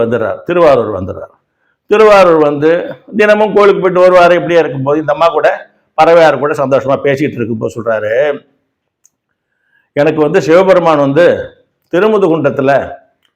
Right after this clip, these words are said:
நிறைய பொருள் கொடுத்தாருமா, பொண்ணு கொடுத்துருக்காரு. அந்த பொண்ணெல்லாம் நான் மணிமுத்தாறுல போட்டிருக்கேன்.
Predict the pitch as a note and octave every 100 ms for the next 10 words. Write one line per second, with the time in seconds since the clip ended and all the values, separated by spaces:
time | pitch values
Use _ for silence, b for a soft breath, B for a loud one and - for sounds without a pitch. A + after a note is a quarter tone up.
0 | _ - A#2+ D#3 F3 C#3+ D3 C3 G#2 G#2+
1 | G2+ G#2+ A2+ E2+ - _ _ _ _ _
2 | - C#3 D#3+ B2+ A#2 G2+ F#2 D#2 - _
3 | _ _ _ _ _ _ C3 C3 B2+ E3
4 | F#3 F3+ F#3+ C#3 D#3+ F3+ - C#3+ D3 G3
5 | G#3+ - E3+ D#3 C#3 E3+ D3 A2